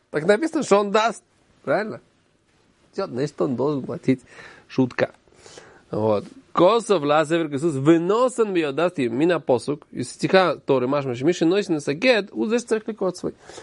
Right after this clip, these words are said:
Тот, кто даёт гет, тот и должен написать. И поэтому, когда муж, э, берёт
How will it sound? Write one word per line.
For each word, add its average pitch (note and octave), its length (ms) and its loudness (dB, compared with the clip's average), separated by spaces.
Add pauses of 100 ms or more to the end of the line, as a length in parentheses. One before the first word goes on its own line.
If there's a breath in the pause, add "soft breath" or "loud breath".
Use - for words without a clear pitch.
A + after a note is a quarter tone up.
(300 loud breath)
Тот, A3 280 6
кто D3 440 2 (640)
даёт C#3 380 2
гет, B2+ 220 -2
тот D#3+ 120 2
и F3 80 2
должен F#3 220 -2
написать. F3 380 -4 (560 soft breath)
И B2 80 -4
поэтому, C#3+ 280 4
когда C#3+ 420 2
муж, C#3 800 -2 (380)
э, G#2+ 540 -4 (300)
берёт C3 600 0